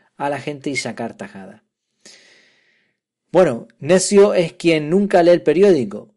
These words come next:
y más aún quien siempre le hace caso, decía August von Schlo-, Stolzer, o algo así. Eh, hay que tener equilibrio, ¿no? Ni estar desinformado totalmente, ni fiarse de todo lo que nos dicen en la tele.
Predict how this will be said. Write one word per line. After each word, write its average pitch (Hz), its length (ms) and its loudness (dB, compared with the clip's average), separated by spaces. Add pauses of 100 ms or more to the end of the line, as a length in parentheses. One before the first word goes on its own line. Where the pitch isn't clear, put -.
(140)
y 139 140 -10
más 170 180 -2
aún 190 380 -2
quien 131 180 -4
siempre 139 300 -4
le 131 80 -6
hace 110 240 -12
caso, - 360 -20 (140)
decía 131 320 -8
August 151 560 -6
von 147 320 -8
Schlo-, 135 400 -10
Stolzer, 117 840 -6 (180)
o 117 140 -16
algo 127 280 -6
así. 113 320 -8 (1120)
Eh, 123 840 -8
hay 143 160 -6
que 135 120 -2
tener 123 200 -4
equilibrio, 120 540 0
¿no? 208 340 -8
Ni 127 260 -8
estar 131 240 -4
desinformado 143 760 -6
totalmente, 151 720 -6
ni 127 220 -12
fiarse 131 500 -8
de 127 140 -4
todo 123 160 -6
lo 120 120 -10
que 113 100 -12
nos 110 120 -12
dicen 110 320 -12
en 101 160 -14
la 95 140 -18
tele. 98 300 -20